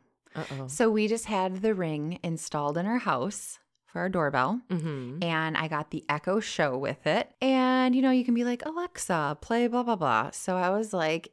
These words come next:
Speaker 2: in my kitchen cleaning, rocking out to other music, like Tool and, you know, all my metal shit that I love.
Speaker 1: Mm-hmm.
Speaker 2: And I was like,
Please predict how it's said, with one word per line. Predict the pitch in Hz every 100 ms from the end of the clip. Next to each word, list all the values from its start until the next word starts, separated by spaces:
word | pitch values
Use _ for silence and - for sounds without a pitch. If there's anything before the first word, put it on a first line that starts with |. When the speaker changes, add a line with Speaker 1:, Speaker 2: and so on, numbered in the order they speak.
| -
Speaker 2:
in | - 147
my | 151 151 147 147 - _ _
kitchen | - 202 180 226 220
cleaning, | - 247 208 196 196 196 190
rocking | 165 170 - 185
out | 170 170 175
to | 190
other | 170 160 175
music, | 151 156 165
like | 175 170
Tool | - 170 151 147 151
and, | 147 151 160
you | 151
know, | 147
all | 151
my | 156 156 165 -
metal | 160 151 151
shit | 151 - 147
that | 160
I | 156 147
love. | 139 131 180 - 196
Speaker 1:
Mm-hmm. | 175 165 139 143
Speaker 2:
And | 190 175 170 160
I |
was | 165 175
like, | 170 156 156 -